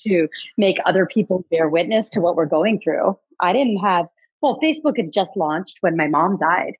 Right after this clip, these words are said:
Um, but she <laughs> didn't have Facebook, you know, she had long distance calling and handwritten letters. And I mean, I'm making her out to be, like, you know, a million years old. She wasn't old when she died. But,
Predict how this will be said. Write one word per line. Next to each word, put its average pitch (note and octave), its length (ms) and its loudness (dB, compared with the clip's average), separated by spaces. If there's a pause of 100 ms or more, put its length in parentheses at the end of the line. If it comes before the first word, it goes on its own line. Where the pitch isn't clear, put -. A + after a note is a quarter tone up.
(280)
Um, E3 500 4
but F3+ 320 4
she B3+ 300 2
<laughs> - 40 -4
didn't C#4+ 220 4
have A#3 200 2 (160)
Facebook, A#3+ 540 0 (140)
you G#3+ 80 0
know, A3+ 160 -4 (140)
she A3 120 -2
had A#3 240 2 (480)
long A#3+ 420 2
distance C#4+ 400 -2
calling B3 560 0
and F#3 160 -2
handwritten A#3 440 0
letters. G3 520 0
And F#3 220 -4
I - 20 -4
mean, F3 380 0
I'm F#3 80 -2
making F#3 320 0
her F3 60 2
out D#3+ 140 2
to E3 80 -10
be, D3+ 160 2
like, - 220 -4 (400)
you A3+ 100 -2
know, D#3 300 0
a G#3 40 2
million E3+ 340 2
years D3+ 160 0
old. D3 220 0
She G3+ 100 -2
wasn't D3+ 340 -4 (180)
old E3 240 0
when D#3+ 200 0
she - 140 -14
died. G3+ 340 2 (420)
But, F#3 280 2